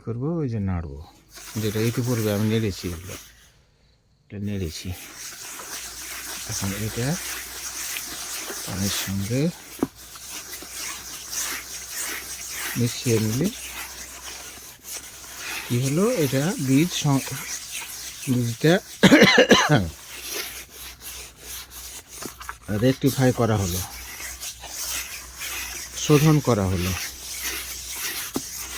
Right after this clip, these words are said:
এই শোধনকৃত বীজ বারো ঘন্টা এভাবে ভিজে থাকবে। আর এখন সময় আমার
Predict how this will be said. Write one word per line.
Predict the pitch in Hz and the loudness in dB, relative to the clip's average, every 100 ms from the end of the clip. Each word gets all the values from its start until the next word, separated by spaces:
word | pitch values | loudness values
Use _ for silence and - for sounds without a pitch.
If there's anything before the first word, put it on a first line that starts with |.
| - - - | -6 -2 2
এই | 113 | 4
শোধনকৃত | 113 - 143 160 190 - 170 156 | 4 4 6 8 8 8 4 6
বীজ | 147 135 151 196 131 | 6 8 6 6 4
বারো | 131 139 151 | 8 8 8
ঘন্টা | 139 143 127 156 | 6 4 6 6
এভাবে | 143 127 120 117 | 6 4 4 4
ভিজে | 117 120 | 4 2
থাকবে। | 110 98 - 85 92 - - - - - - - - - - - - | 2 0 -2 -4 -4 -6 -8 -8 -8 -8 -8 -8 -8 -8 -10 -10 -4
আর | 107 104 101 - | 2 2 2 -2
এখন | 127 120 147 156 175 - - - - - - | 0 2 4 2 0 -6 -10 -10 -8 -6 -2
সময় | 127 139 147 - - | 2 2 2 -4 -10
আমার | 131 123 139 | -6 -4 -6